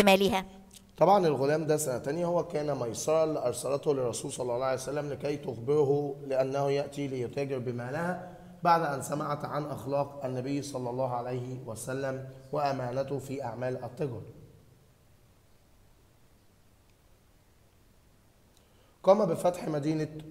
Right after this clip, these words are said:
Speaker 2: قبرص تمانية وعشرين هجريًا.
Speaker 1: طبعًا اللي فتح مدينة قبرص عام تمانية وعشرين هجريًا ده كان معاوية بن أبي سفيان، وذلك لتأمين حدود بلاد الشام من هجمات الروم،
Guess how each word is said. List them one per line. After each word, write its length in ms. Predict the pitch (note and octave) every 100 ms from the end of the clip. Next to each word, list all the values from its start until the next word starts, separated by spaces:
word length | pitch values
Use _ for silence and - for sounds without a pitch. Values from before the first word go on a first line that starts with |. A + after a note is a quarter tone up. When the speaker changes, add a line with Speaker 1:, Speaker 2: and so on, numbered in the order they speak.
| - -
Speaker 2:
قبرص 520 | - E3+ F3 E3 - -
تمانية 300 | - D3 D#3
وعشرين 500 | D3+ C3 B2+ D3 C#3+
هجريًا. 640 | B2+ B2 D3+ E3 E3 - - - - - -
Speaker 1:
طبعًا 440 | C#4 C4+ C#4+ C4+ -
اللي 140 | G3+
فتح 280 | - - -
مدينة 280 | G#3+ G#3+ B3+
قبرص 440 | - B3 G3 F#3+
عام 160 | A3 A#3
تمانية 340 | G#3 A#3+ B3+
وعشرين 380 | G#3+ F#3+ B3+ B3
هجريًا 380 | G#3+ G#3+ B3+ B3
ده 160 | G#3+
كان 280 | G#3+ C4 A3
معاوية 440 | F#3+ F#3 F#3+ A#3
بن 120 | A3 G#3+
أبي 180 | A3+
سفيان، 400 | B3 A3 B3+ C4+
وذلك 440 | B3+ G3+ A#3+ C4 B3
لتأمين 500 | G#3+ F#3+ G3 A#3+ A#3
حدود 380 | G3+ F#3+ B3+ F#3
بلاد 280 | F#3+ B3
الشام 340 | G#3+ - B3+ G#3+
من 160 | G#3
هجمات 460 | G#3 G3 G3+ A#3+ -
الروم، 320 | G3+ B3+ D4+